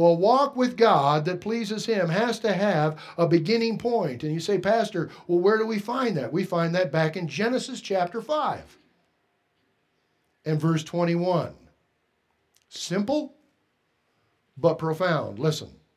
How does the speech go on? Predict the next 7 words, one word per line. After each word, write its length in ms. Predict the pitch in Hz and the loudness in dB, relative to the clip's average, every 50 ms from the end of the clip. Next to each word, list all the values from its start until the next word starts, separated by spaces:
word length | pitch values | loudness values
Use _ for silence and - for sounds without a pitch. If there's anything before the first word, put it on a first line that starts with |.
| _ _ _ _ _ _ _ _ _ _ _ _ _ _ _ _ _ _ _ _ _ _ _ _ _ _ _ _ _ _ - - | _ _ _ _ _ _ _ _ _ _ _ _ _ _ _ _ _ _ _ _ _ _ _ _ _ _ _ _ _ _ -6 -2
Enoch 460 | 185 220 240 233 233 233 226 220 220 | 0 0 2 2 2 2 0 -2 -2
lived 480 | 180 170 180 185 185 180 175 165 151 - - _ _ _ _ _ _ _ | 0 4 6 6 6 4 2 -4 -8 -12 -18 _ _ _ _ _ _ _
sixty-five 1700 | _ - - - - 214 214 214 - - - 214 214 208 202 196 - - _ _ _ - - 160 160 160 160 160 160 160 160 160 156 - - _ _ _ _ _ _ _ _ _ _ _ - | _ -14 -10 -4 -4 -4 -4 -4 -8 -10 -6 -2 0 0 0 -2 -4 -10 _ _ _ -2 0 2 4 4 4 4 4 4 2 0 -2 -6 -10 _ _ _ _ _ _ _ _ _ _ _ -14
years 840 | 104 117 147 165 165 156 117 - - - - - 151 165 156 - - _ _ _ _ _ _ _ _ _ _ _ _ _ _ _ _ _ _ _ _ _ _ _ _ _ _ _ _ _ _ _ _ _ _ _ _ _ _ _ _ _ _ _ _ - | -6 0 2 4 4 4 2 -2 -6 -12 -10 -8 -8 -8 -8 -10 -14 _ _ _ _ _ _ _ _ _ _ _ _ _ _ _ _ _ _ _ _ _ _ _ _ _ _ _ _ _ _ _ _ _ _ _ _ _ _ _ _ _ _ _ _ -4
and 180 | 151 156 151 | -2 -2 2
begot 380 | 156 151 151 175 190 226 233 220 | 0 0 2 4 2 2 2 0
Methuselah. 680 | 202 180 - - 226 220 208 - 151 110 - - - | -4 -4 -4 -4 -4 -4 -4 -4 -6 -8 -10 -12 -18